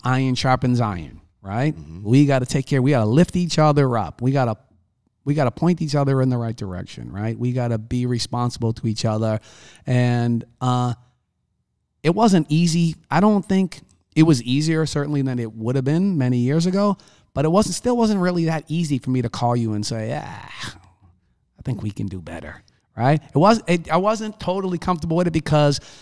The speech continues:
Speaker 1: for an instance, I'm thinking about, I wanna be, you know, I'm a guy, I'm a this, I'm a that, I'm a, you know, I have this history, this, I used to be this guy, which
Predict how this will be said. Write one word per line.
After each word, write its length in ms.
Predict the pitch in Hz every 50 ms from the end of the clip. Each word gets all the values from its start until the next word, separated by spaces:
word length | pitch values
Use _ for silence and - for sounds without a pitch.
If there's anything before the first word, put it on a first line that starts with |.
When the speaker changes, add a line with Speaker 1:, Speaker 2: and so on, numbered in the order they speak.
| - _
Speaker 1:
for 140 | - - 165
an 80 | 156 160
instance, 420 | 160 165 160 - - 156 147 -
I'm 200 | - 147 147 139
thinking 340 | - - 143 139 123 151 139
about, 420 | 135 127 135 131 127 127 127 127 -
I 100 | 131 127
wanna 300 | 127 131 127 123 123 120
be, 540 | 117 120 127 123 120 120 120 120 120 120 - -
you 140 | 139 135 127
know, 180 | 117 107 95 -
I'm 160 | 131 127 120 117
a 80 | 110
guy, 400 | 95 143 143 143 139 131 123 120
I'm 180 | 117 123 123 127
a 80 | 127
this, 300 | 120 139 147 135 131 -
I'm 120 | 143 131 127
a 80 | 123 127
that, 340 | 151 151 143 139 131 131 131
I'm 100 | 127 131
a, 160 | 127 127 123
you 140 | - 143 143
know, 80 | 139 131
I 140 | 127 127 135
have 380 | 131 127 143 139 139 135 131
this 160 | 131 139 123 -
history, 580 | - 156 151 - - - 143 139 135 123 113
this, 240 | 104 113 131 - - -
I 80 | 117 123
used 260 | 131 135 151 139 -
to 60 | -
be 220 | 131 120 143 139 139
this 200 | 131 135 131 123
guy, 540 | 127 147 139 135 127 120 117 117 120 117 - _ _ _ _ _ _ _ _
which 320 | - 131 139 147 - -